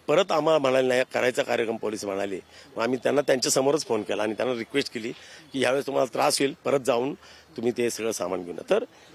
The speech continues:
मला सांगा, ही लोक आपली दिवाळी सोडतात, आम्ही आमची दिवाळी सोडतो, या ठिकाणी आमचा विनामूल्य आहे. आणि आम्ही भारतातल्या प्रसिद्ध गायक, आता संतोष आनंद, शहाण्णव वर्षाचे ते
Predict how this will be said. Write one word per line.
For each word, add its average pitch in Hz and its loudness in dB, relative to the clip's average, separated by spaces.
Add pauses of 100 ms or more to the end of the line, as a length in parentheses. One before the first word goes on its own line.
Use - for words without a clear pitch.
(220)
मला 160 4
सांगा, 147 0
ही 143 -2
लोक 139 0
आपली 127 0
दिवाळी 117 2
सोडतात, 107 -4
आम्ही 107 0
आमची 104 -6
दिवाळी 95 -6
सोडतो, 90 -10 (360)
या 117 0
ठिकाणी 120 -4
आमचा 117 0 (200)
विनामूल्य 127 2 (540)
आहे. 85 -6 (340)
आणि 185 4
आम्ही 226 2 (280)
भारतातल्या 175 0
प्रसिद्ध 220 0
गायक, 175 2
आता 151 2
संतोष 143 0
आनंद, 113 2 (800)
शहाण्णव 151 2
वर्षाचे 151 0 (160)
ते 127 0